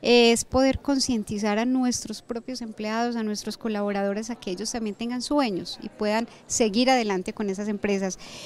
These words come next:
Definitivamente cada, eh, momento no tan positivo para nosotros es una fortaleza. Entonces eso es algo que definitivamente todo emprendedor tiene que tener introyectado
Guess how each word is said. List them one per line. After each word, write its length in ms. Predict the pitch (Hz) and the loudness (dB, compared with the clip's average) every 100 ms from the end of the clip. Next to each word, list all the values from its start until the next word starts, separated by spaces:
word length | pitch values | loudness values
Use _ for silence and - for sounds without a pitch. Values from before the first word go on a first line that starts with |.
| - - - - | -16 -18 -18 2
Definitivamente 880 | 240 240 240 226 247 262 285 285 294 | 4 6 4 6 8 8 6 4 0
cada, 720 | - 285 285 294 285 285 - | 0 2 4 4 2 2 2
eh, 200 | 233 220 | 4 6
momento 720 | 220 220 233 233 - 277 349 | 8 10 10 10 6 2 4
no 340 | 247 254 285 311 | 4 6 6 6
tan 160 | 311 | 4
positivo 640 | 302 302 311 302 269 254 254 - - | 2 0 0 2 4 4 0 -8 -2
para 180 | 226 214 | 2 4
nosotros 400 | 214 202 196 220 | 2 2 -2 -4
es 100 | 220 | -4
una 160 | 226 214 | -2 -2
fortaleza. 640 | 214 180 180 151 175 - - - - - - | -4 -4 -4 -6 -8 -12 -16 -20 -20 -14 -8
Entonces 580 | 202 214 196 226 226 - | -6 -4 -2 0 -2 -4
eso 280 | 214 220 233 | -2 -2 0
es 80 | |
algo 280 | 240 233 233 | 2 2 0
que 260 | - 226 175 | -2 -2 0
definitivamente 880 | 208 214 214 214 226 240 247 214 214 | 0 2 2 4 4 4 4 0 -2
todo 220 | 254 262 | 0 2
emprendedor 680 | 269 269 240 233 226 254 254 _ _ - | 0 -2 -2 -4 -4 -4 -6 _ _ -8
tiene 240 | 208 202 | -4 -4
que 120 | 220 | -6
tener 380 | - 220 214 220 - - - _ _ - | -4 -2 -2 -4 -12 -20 -20 _ _ -8
introyectado 760 | - 208 220 190 - - - | -2 0 0 0 -4 -6 -6